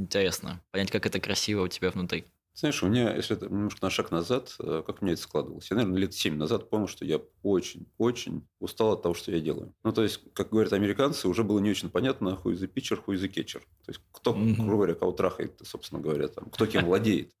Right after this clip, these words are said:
Speaker 2: Вот. И ты, получается, что ты делаешь какое-то дело, и оно ради тебя, или ты уже ради этого дела.
Speaker 1: Мгм.
Speaker 2: А вот. И я осознал какую-то прям глубинную вот, вот эту свою какую-то тоску от того, что мне хотелось бы делать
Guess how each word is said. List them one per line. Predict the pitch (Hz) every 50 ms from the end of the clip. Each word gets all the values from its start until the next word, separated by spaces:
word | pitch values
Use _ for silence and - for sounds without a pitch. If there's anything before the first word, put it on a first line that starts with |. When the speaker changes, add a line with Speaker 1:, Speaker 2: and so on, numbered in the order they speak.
| _ -
Speaker 2:
Вот. | 90 90 92 92 87 78 69 - -
И | 113
ты, | - - 110
получается, | - 98 98 92 - - 107 95 87 - - -
что | - - - - 95 92 92 92 87 87 80 80 - - _ -
ты | 101
делаешь | 95 95 92 85 85 80 -
какое-то | - - - 87 80 - - 80
дело, | 76 92 98 101 95 87
и | 80 - - - 82 80 80 78 76 73 - - _ _ _ _ _ _ _ -
оно | 92 92 90 90
ради | 87 85 85 85
тебя, | - - 87 95 113 147 202 175 - _ _ _ _ _
или | - 87 90
ты | 92 - - 113
уже | 95 82 76 -
ради | - 78 76 - -
этого | - - 101 87
дела. | 80 80 82 85 - - - - -
Speaker 1:
Мгм. | 120 120 113 101 113 110 104 98 -
Speaker 2:
А | - 90 92
вот. | 90 87 78 - - -
И | - 90
я | 90 92 95 98 107 143 156
осознал | 151 - 104 92 110 120 110
какую-то | - - 98 92 - 85
прям | - - 92 90 90
глубинную | 90 101 104 110 123 123 110 98 95 90 85 78 - _ -
вот, | 78 80 78 - _ -
вот | - 82 -
эту | 90 82 - 82
свою | - - - 85 85 80
какую-то | - - 80 78 - -
тоску | - - - 143 - - - - - 127 131 131 123 120 - - - _ _ _ _ _ -
от | 92 90 - -
того, | - 85 92 104 117
что | - - - - 87
мне | 80 90 92 98 107 110 104
хотелось | 98 - - 82 80 - - 101 92 87 82 80 78
бы | 78 80 82 80 71 71 - _
делать | - 95 110 107 95 92 87 - -